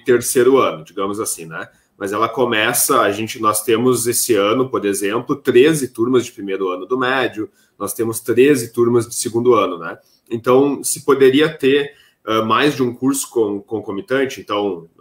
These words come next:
duas, três turmas teriam um curso mais no foco de humanas, outras turmas da mesma escola teriam um foco mais em natureza.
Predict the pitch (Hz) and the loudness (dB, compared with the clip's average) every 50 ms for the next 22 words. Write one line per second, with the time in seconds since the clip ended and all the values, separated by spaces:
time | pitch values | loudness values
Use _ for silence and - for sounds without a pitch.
0 | 90 92 - - 117 127 123 - - 120 110 - - - 127 135 139 147 147 143 | -10 -8 -6 0 0 0 2 2 -2 -2 -2 -2 -4 -2 0 2 4 4 2 2
1 | 139 - - 143 127 123 117 120 127 127 127 120 120 - - - - 117 117 117 | 0 0 4 4 4 4 6 4 4 4 4 2 0 -4 -14 -12 -8 -6 -6 -6
2 | 107 - _ 123 123 123 123 - 127 117 110 113 110 - 123 113 - - 117 117 | -6 -6 _ 0 0 0 0 -4 -2 0 0 0 0 -2 -4 -6 -4 -4 -4 -4
3 | - - 101 117 117 113 120 123 117 101 90 85 - - - _ _ _ _ _ | -4 -2 -2 -2 2 2 2 2 2 0 -2 -6 -10 -12 -16 _ _ _ _ _
4 | 101 104 110 - - 135 - - - 123 123 123 127 127 120 110 120 113 110 110 | -4 -4 -2 -2 -4 -6 -6 -2 2 2 2 4 4 2 2 2 0 -2 -2 -4
5 | 107 117 104 - - 120 113 113 - - 113 113 117 113 113 113 - - - 107 | -6 -6 -10 -8 -6 -4 -4 -2 -2 -2 -2 -2 -2 -2 -4 -8 -14 -14 -10 -8
6 | 113 110 110 113 107 101 - _ - - - 117 110 110 - - 113 110 110 113 | -8 -6 -6 -8 -10 -12 -16 _ -20 -8 -4 -4 -4 -4 -6 -4 -2 0 2 4
7 | 113 113 113 120 113 113 110 - - 117 113 113 107 98 98 87 | 4 2 2 0 -2 -4 -2 0 2 4 4 4 4 4 0 -6